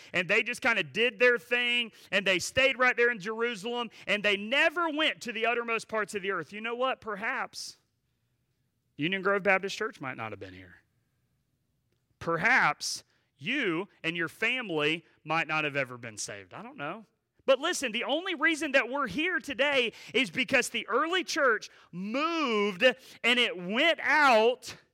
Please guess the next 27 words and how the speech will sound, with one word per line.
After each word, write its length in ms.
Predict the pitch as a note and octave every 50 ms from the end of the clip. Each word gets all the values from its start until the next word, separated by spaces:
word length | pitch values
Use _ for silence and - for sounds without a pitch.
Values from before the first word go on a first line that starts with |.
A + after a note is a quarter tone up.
| _ _ _ _ _ _ - -
and 140 | A3+ C4 B3+
it 220 | A#3 G3 - -
took 360 | - - D4+ D#4+ D#4 A#3+ G#3+
the 120 | G#3 C#4 A#3+
message 500 | G#3+ A3 B3+ C#4 - - - C#4+ G#3 B3
of 120 | C4+ G#3
the 100 | A3+ A3
gospel, 560 | E3 A#3+ B3 B3+ B3 B3 - - - G#3 F#3
the 100 | E3+ F#3+
message 540 | G3 G#3 B3 C4+ C#4+ C#4 - C4 A3+ F3 D#3
that 180 | F#3 G3+ E3 D3
Jesus 540 | B2 C#3+ G#3 B3+ C#4+ C4+ D4 D#4+ D4 -
is 320 | - A#3 C4 B3 A3+ - -
who 140 | B3 B3+ A#3
he 180 | A3+ B3+ B3
said 260 | - - - A#3+ B3
he 120 | B3+ B3+ B3
was, 300 | A3+ G#3 F#3+ F3 E3 - - - - - -
and 160 | F#3 F#3+ E3
Jesus 380 | C3 F3 C#4 C#4+ A#3+ D#4 -
came 260 | - - C4+ A3+ G#3 F3
to 120 | - G3+
die 600 | F3 C#3 B2+ F#3 F#3+ G#3 A#3 B3+ C4+ D4 D4+ C#4+ - _ _ _ _ _ _ -
and 120 | F3 F#3
to 60 | F3 D3+
be 100 | E3+ D#3
buried 640 | A#2+ E3+ F#3+ A3 B3+ C#4 D4 D4+ D4+ D4+ C#4+ C4